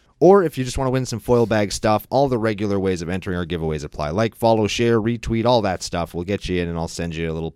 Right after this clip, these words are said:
pile of stuff. You can blank 'em, you can play with 'em,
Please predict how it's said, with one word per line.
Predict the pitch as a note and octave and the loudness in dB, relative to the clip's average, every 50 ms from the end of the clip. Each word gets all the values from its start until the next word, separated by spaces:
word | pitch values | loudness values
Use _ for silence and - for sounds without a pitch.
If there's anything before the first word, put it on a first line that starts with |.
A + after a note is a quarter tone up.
| _ - | _ -10
pile | - F2 E2 D#2+ D#2 D2+ | -6 -6 -4 -4 -6 -6
of | D#2 D2+ _ _ _ _ _ _ _ _ _ - | -10 -12 _ _ _ _ _ _ _ _ _ -10
stuff. | - - - - D#3+ C#3+ C#3+ - - _ _ _ _ _ _ | -10 -8 -6 -6 -6 -6 -8 -12 -18 _ _ _ _ _ _
You | _ _ | _ _
can | A#2 G#2 F2+ | -10 -8 -6
blank | F#2+ G#2+ G2 G#2 G#2+ - | -4 -4 -4 -4 -6 -6
'em, | G#2 F#2 F2+ F2+ | -8 -8 -6 -8
you | F2 | -10
can | - G2+ E2+ | -10 -12 -12
play | D#2+ F#2 F#2+ F2+ | -10 -8 -8 -6
with | F2 F2 D#2+ | -6 -8 -8
'em, | F2 F2 F2 F2 E2 E2 | -10 -10 -10 -12 -14 -16